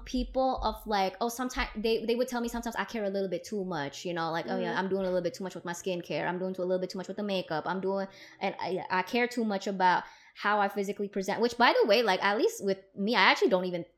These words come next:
Speaker 1: think, that's not an opinion I hold of myself. The opinion I hold of myself when it comes to this is that I, it's like an on and off switch for me. I don't know about you, but, like, I
Speaker 2: Mm-hmm.
Speaker 1: have days where,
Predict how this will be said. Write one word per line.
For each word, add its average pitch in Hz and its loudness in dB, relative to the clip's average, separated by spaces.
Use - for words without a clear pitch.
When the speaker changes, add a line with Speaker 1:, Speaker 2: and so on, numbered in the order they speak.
Speaker 1:
think, 202 -4
that's 233 6
not 480 4
an 269 4
opinion 226 -2
I 175 0
hold 185 4
of 185 0
myself. 170 -2
The 247 6
opinion 320 2
I 233 6
hold 240 2
of 247 -2
myself 202 -2
when 190 -4
it - -8
comes 202 -6
to 220 -4
this 226 -2
is 190 -6
that 175 4
I, 285 6
it's - 6
like 392 8
an 415 4
on 240 4
and 233 -2
off 196 2
switch - -8
for 208 -4
me. 196 -2
I 196 0
don't 247 0
know 285 2
about 185 2
you, 175 0
but, 180 -2
like, 190 2
I 202 4
Speaker 2:
Mm-hmm. 233 -2
Speaker 1:
have 247 0
days 202 2
where, 185 0